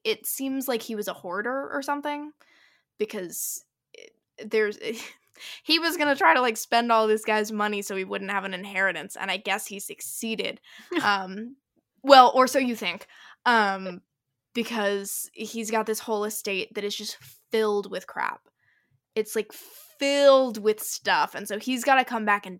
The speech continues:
Speaker 1: deal with this because this is
Speaker 2: Oof.
Speaker 1: his, like, inheritance, and he's gotta deal with this house. Um,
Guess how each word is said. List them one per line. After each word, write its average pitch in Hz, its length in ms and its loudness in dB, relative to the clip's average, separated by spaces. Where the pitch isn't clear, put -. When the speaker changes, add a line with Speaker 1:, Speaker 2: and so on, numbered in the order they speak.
Speaker 1:
deal 185 260 -6
with 170 200 -12
this - 260 -10
because 220 340 -12
this 214 220 -8
is 180 180 -10
Speaker 2:
Oof. 185 80 -12
Speaker 1:
his, - 220 -10
like, - 260 -10
inheritance, - 580 -10
and - 80 -16
he's 101 100 -18
gotta 90 160 -6
deal 110 160 -12
with - 80 -16
this - 120 -18
house. 87 300 -10
Um, 220 280 -2